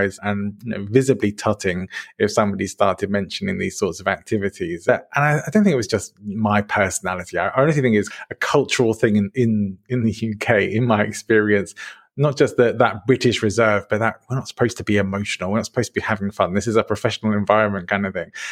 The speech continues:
That you actually have to really get out of your own way to be able to do that. Thankfully, I've now learned to do that. Now I get excited and enthusiastic about these things. So it is possible.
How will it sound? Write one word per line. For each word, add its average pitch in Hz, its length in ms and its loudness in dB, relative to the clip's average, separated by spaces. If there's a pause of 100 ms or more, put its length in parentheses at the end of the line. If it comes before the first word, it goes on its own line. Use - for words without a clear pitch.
(180)
That 135 180 4
you 139 100 0
actually 160 380 2
have 156 340 -2
to 139 140 4
really 131 400 2
get 131 320 2
out 123 260 0
of 110 140 2
your 107 180 4
own 101 220 0
way 117 340 2
to 104 100 -4
be 104 140 0
able 101 160 0
to - 140 -12
do 120 260 2
that. 87 240 -6 (540)
Thankfully, 135 840 0 (180)
I've 120 200 2
now 113 160 2
learned 104 260 -2
to 104 60 -8
do 127 200 4
that. 87 300 -6
Now 104 520 0
I 104 100 0
get 104 200 0
excited 107 500 -4
and 95 140 -6
enthusiastic 95 760 -4
about 90 260 -6
these 92 180 -14
things. 76 180 -12
So 117 100 4
it 139 120 6
is 214 160 4
possible. 180 640 0